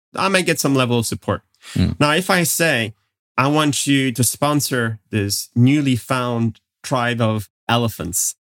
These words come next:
Speaker 1: right? There's forty of them. They're a healthy structure.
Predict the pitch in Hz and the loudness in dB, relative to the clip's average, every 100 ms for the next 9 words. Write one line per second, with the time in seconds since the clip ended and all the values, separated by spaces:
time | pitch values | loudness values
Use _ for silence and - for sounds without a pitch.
0 | _ _ _ _ 110 110 113 117 _ _ | _ _ _ _ 0 2 0 -4 _ _
1 | _ - 113 110 - - 151 139 113 98 | _ 2 4 2 -2 2 2 4 2 0
2 | 98 95 98 - _ _ _ _ 107 104 | -2 -2 -4 -8 _ _ _ _ -2 0
3 | 98 120 143 - 127 113 - 107 - - | 0 0 0 0 0 0 -2 -4 -4 -4
4 | 104 98 | -4 -6